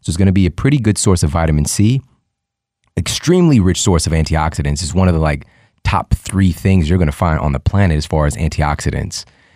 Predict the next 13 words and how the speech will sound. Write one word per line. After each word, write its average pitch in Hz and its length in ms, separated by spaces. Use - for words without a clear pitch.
So, 80 580
and 80 220
it's 90 160
gonna 107 160
be, 95 100
like, 85 160
right 87 200
behind 76 340
chaga. 76 500
Chaga 82 420
is 76 240
number 80 240
one, 73 320